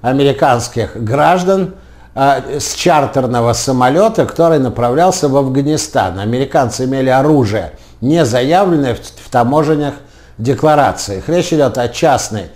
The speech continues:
вооруженной группе, которая намерена была вооруженным путем, может быть, содействовать выезду из Афганистана американских граждан и афганцев,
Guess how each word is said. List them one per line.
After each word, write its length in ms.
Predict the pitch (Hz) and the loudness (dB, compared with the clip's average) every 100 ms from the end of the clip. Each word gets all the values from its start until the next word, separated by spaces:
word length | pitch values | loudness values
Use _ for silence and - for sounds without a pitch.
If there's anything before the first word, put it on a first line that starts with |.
| - - - | -20 -18 -4
вооруженной 600 | 135 143 151 131 123 120 | 0 2 2 2 0 -2
группе, 560 | 127 131 110 - 180 180 | 0 0 0 0 0 0
которая 400 | 180 160 151 131 | -2 0 2 2
намерена 480 | 127 151 185 143 | 0 0 0 0
была 320 | 113 127 123 110 | 0 0 2 2
вооруженным 640 | 120 127 127 127 113 104 | 0 0 0 0 -2 -6
путем, 460 | - 113 147 165 180 | -6 -6 0 0 2
может 420 | 151 160 147 160 | 2 2 2 0
быть, 320 | 139 151 147 - - - | 0 -2 -4 -14 -20 -16
содействовать 840 | - 147 131 156 165 - 143 113 | -4 0 0 0 -2 0 0 0
выезду 640 | 110 147 143 113 104 110 - - - - | 0 2 2 0 -2 -4 -6 -20 -12 -6
из 160 | 127 | -2
Афганистана 720 | 131 123 131 127 - 185 196 | -2 0 -2 -2 0 2 2
американских 720 | 135 123 120 123 123 - 117 107 | 0 0 -2 0 -2 -2 -4 -2
граждан 500 | 143 202 160 143 131 | 0 0 2 0 2
и 60 | |
афганцев, 680 | 151 120 110 160 185 185 185 | 0 0 2 2 2 0 -2